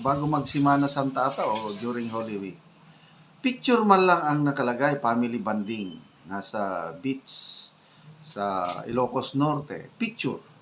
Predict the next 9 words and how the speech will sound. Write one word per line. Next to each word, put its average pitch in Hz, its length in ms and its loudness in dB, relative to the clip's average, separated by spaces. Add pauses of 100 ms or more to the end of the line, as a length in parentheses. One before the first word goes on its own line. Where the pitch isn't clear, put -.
(1400)
Yun 240 240 6
sana 190 320 6
kung 120 160 0
nagpakita 135 480 0
ng 131 220 4
video. 117 340 0 (600)
O 117 100 -2
yun. 185 440 4 (680)
Ah, 92 600 -4